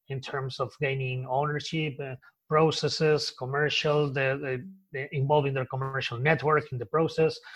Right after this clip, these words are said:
and everything together. Uh, and that you have o-, other airlines, uh, which, uh, have, uh, uh, N D C initiatives,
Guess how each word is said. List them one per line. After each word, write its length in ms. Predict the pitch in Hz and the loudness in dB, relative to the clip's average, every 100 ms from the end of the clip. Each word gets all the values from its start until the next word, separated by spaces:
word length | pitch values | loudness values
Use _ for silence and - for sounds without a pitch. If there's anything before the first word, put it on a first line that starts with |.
| - - | -20 -8
and 80 | 135 | 2
everything 640 | 147 143 - 143 135 123 - | 2 2 -2 -2 -2 -6 -8
together. 480 | 123 135 170 196 196 - _ _ - | -2 2 2 2 -2 -18 _ _ -8
Uh, 40 | |
and 420 | 131 127 165 147 143 | -2 -2 0 -2 2
that 180 | 147 | 2
you 60 | 139 | 4
have 180 | 143 147 | 4 6
o-, 120 | 151 | 4
other 320 | 156 139 147 | 4 0 0
airlines, 520 | 139 135 131 131 127 143 | 0 2 0 -2 -4 0
uh, 260 | 131 127 131 _ 127 120 | 0 0 -4 _ -10 -6
which, 300 | 127 - - | -6 -6 -6
uh, 160 | 131 123 | -6 -4
have, 320 | - 127 123 - | 2 4 2 -2
uh, 240 | 123 120 117 _ - | -2 -2 -6 _ -10
uh, 680 | 147 123 120 120 127 143 123 143 | -2 2 4 4 2 0 -4 0
N 160 | 147 | 2
D 100 | 139 | 4
C 240 | 131 151 131 | 2 2 2
initiatives, 800 | 135 143 135 135 131 - - | 4 2 2 2 0 0 -8